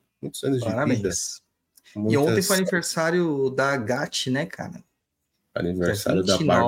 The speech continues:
Speaker 1: Bárbara Gatti.
Speaker 2: Esse pessoal que gosta de nascer na virada do ano. Muito bom.
Speaker 1: Eu sei
Speaker 2: Muito
Speaker 1: se é
Speaker 2: bom.
Speaker 1: bom ou se é ruim, né? Será que é bom ou será que é ruim?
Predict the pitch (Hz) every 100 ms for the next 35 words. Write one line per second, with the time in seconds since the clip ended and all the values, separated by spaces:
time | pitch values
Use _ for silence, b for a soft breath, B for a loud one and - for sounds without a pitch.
0 | 117 98 90 87 - - - - - _
1 | - 135 139 - 131 143 143 139 135 -
2 | - 135 127 131 131 135 131 110 113 135
3 | 139 120 123 - _ _ _ _ _ _
4 | _ - 120 139 - _ _ - _ -
5 | - - _ 135 - 185 117 107 - _
6 | 359 - 370 - 135 113 143 185 370 262
7 | 139 143 139 - - 151 139 117 175 240
8 | - 127 113 104 98 87